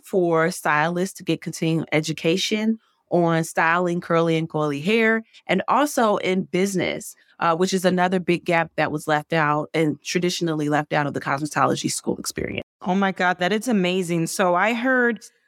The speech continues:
Speaker 2: rejection, which a lot of people tend to shy away from. But I also heard how you and Robin, I love to quote her 'cause Robin Roberts from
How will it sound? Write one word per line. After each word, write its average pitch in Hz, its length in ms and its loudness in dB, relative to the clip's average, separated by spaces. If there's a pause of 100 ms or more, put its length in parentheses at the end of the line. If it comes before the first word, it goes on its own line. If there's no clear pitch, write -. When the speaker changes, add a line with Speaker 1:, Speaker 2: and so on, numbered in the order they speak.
Speaker 2:
rejection, 170 840 0
which 165 500 -2
a 175 80 0
lot 180 240 2
of 196 140 -2
people 185 320 -2
tend 175 380 0
to 165 400 0
shy 170 320 0
away 160 380 2
from. 147 640 2 (800)
But 180 140 0
I 190 180 2
also 226 380 2
heard 180 400 0
how 175 220 0
you 175 680 0
and 160 280 -2
Robin, 180 340 0
I 156 140 2
love 175 280 0
to 226 100 -4
quote 185 360 -2
her 165 120 2
'cause 151 220 -6
Robin 175 380 0
Roberts 170 460 0
from 151 400 0